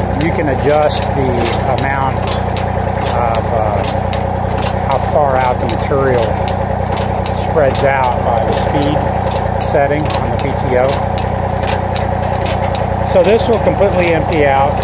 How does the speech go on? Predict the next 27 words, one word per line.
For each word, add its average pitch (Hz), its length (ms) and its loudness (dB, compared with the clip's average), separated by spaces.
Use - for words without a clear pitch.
and, 143 480 0
uh, 131 480 2
it'll 160 240 4
take 180 240 2
two 202 180 2
weeks 185 280 4
to 165 180 0
fill 180 240 4
this 165 160 2
bin 151 220 4
up, 175 240 0
and 131 100 0
then 165 220 2
we, 151 480 2
uh, 135 340 2
then 151 180 2
we, 143 160 2
uh, 139 60 2
uh, 120 1120 -2
label 151 300 4
it 147 80 2
as 135 120 0
a 120 140 0
zero, 143 420 4
and 131 140 0
every 147 200 4
week 151 380 2